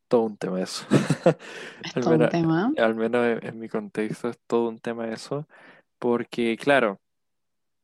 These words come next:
Speaker 1: mis papás fueron súper exigentes en temas de nota y todo eso, responsabilidad con respecto al colegio, pero era por un tema de que también, eh,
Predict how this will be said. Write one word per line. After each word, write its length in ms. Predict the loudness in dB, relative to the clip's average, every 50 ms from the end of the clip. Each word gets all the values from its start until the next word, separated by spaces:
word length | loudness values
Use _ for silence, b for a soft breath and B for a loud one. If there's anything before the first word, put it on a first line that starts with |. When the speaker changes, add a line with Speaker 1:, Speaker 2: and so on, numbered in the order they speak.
| _ _ _ _ -10 -6
Speaker 1:
mis 60 | -2
papás 240 | 0 2 2 2 2
fueron 200 | 2 0 0 -2
súper 240 | -4 -4 0 0 0
exigentes 460 | 0 0 -2 -2 -2 -4 -4 -2 -4
en 60 | -2 -2
temas 260 | -2 -2 -2 -2 -2
de 280 | -2 -4 -4 -6 -8
nota 560 | -6 -4 -2 -2 -2 -2 -2 -2 -2 -4 -4 -4
y 360 | -6 -8 -10 -12 -14 -16 -18 -20 -20 -20 -20 _ _ _ _ -6
todo 240 | -2 -2 0 0
eso, 420 | -2 -2 -4 -6 -6 -6 -6 -8 -10 b b b b b b b b _ -20 -14
responsabilidad 1200 | -8 -6 -4 -4 -4 -6 -6 -4 -2 0 0 0 0 0 2 4 4 4 4 4 4 2 2 0
con 180 | -4 -10 -10 -10
respecto 380 | -10 -8 -6 -6 -6 -6 -8
al 60 | -8
colegio, 680 | -6 -4 -4 -2 -2 -4 -4 -6 -6 -6 -4 -4 -6 -8 B B B B B B B _
pero 180 | -2 0 2 4
era 160 | 4 4 4
por 160 | 2 0 0
un 80 | 0 0
tema 220 | 0 0 2 2 2
de 60 | 0
que 100 | 0 2
también, 380 | 2 0 0 2 0 0 0 0
eh, 240 | 0 0 0 0 -2